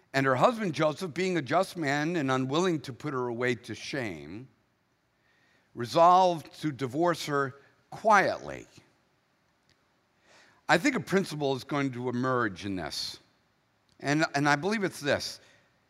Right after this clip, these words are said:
that what we are receptive to and how we respond to it determines how far the intentionality of God goes in our life. Now, I,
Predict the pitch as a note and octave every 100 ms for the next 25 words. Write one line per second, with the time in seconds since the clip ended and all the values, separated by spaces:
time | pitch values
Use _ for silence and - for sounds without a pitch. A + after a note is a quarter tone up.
0 | _ - E3 E3 _ _ D3 G3 D4+ C#4+
1 | B3+ F3+ D3 - F#3+ E3+ - G#2+ - G#2+
2 | D2+ F2 G2+ _ _ _ _ _ - -
3 | D#3 D3 A3 C#4 B3+ G#3+ F3+ - - G3
4 | G#3+ G#3+ F3+ - G#2+ F2 F2+ D3 C#3+ -
5 | A3+ A3+ D#3+ D3 D#3+ E3+ G#3+ - G3 D#3+
6 | D3 D#3 D3 D#3+ F#3+ E3 E3+ D#3+ D#3 D#3
7 | D3 C3+ A2+ G#2+ D#3+ B2+ A2+ A#2 - -
8 | - B2 C#3+ D#3 D3 C3 A#2 - B2+ B2+
9 | A#2 A#2+ C#3 G2 C#2 - - - _ _
10 | _ _ _ _ _ _ _ _ _ _
11 | _ _ _ _ - E3 F#3 G#3 G#3+